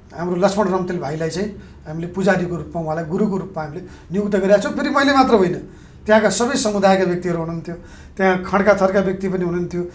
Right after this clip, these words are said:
सिलवाल थरका व्यक्तिहरू पनि हुनुहुन्थ्यो। त्यसको संयोजन चाहिँ वास्तवमा सगुवारा नेपालको सं-, चाहिँ संरक्षक अर्जुन राणा मगरले गर्नुभएको थियो। क्षेत्रीय महासङ्घको अध्यक्ष पनि जानुभएको थियो त्यहाँ। एकीकृत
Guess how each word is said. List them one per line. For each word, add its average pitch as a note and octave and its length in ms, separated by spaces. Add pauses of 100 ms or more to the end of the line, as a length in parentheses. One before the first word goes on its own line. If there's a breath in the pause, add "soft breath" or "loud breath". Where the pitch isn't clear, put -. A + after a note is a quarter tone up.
(160 soft breath)
सिलवाल A3 400
थरका G3+ 280
व्यक्तिहरू F#3+ 380
पनि F#3 180
हुनुहुन्थ्यो। F3+ 400 (400 loud breath)
त्यसको G#3+ 240
संयोजन G#3 480
चाहिँ G3 160
वास्तवमा F#3+ 420 (220 loud breath)
सगुवारा G3+ 320
नेपालको F#3+ 600 (260 loud breath)
सं-, F#3 200
चाहिँ F#3+ 380
संरक्षक F#3 840
अर्जुन G3+ 240
राणा G3 240
मगरले F#3+ 340
गर्नुभएको F#3 440
थियो। G3 100 (360 loud breath)
क्षेत्रीय G#3+ 280
महासङ्घको G#3 440
अध्यक्ष G3+ 320
पनि G3+ 200
जानुभएको F#3+ 400
थियो F#3+ 80
त्यहाँ। G3 200 (460 loud breath)
एकीकृत G#3+ 540